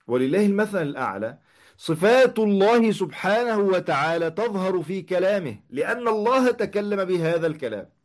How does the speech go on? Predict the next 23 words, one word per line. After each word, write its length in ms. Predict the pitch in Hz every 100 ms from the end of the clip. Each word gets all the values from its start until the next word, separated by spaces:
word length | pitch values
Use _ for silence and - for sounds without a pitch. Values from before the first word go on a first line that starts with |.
| _ _ _ _ _ _
وهذا 340 | - 135 175 196
الكلام 520 | 156 170 190 226 208
فيه 300 | 180 208 202
من 120 | 180
صفات 440 | 156 151 190 202
قائله. 440 | 180 170 185 185 110 _ _ - - -
بل 640 | 139 208 214 160 127 107 - _ _ _ _ _ -
من 460 | 131 131 117 107 101
فقه 500 | - 233 240 214 208
المتدبر 920 | 202 175 165 165 160 160 131 139 131
في 180 | 139 165
كتاب 420 | 156 139 151 151
الله، 320 | 135 120 120
قد 260 | 143 123 120
أشار 340 | 123 151 156
إلى 160 | 131 120
ذلك 540 | 127 135 131 117 127 _ _ -
بعض 260 | 139 127
أهل 180 | 117 110
العلم، 420 | 104 104 120 131 _ _ _ _ -
من 440 | 131 147 127 110 _ _ _
فقه 380 | - 202 202 180
المتدبر 680 | 151 123 120 113 110 113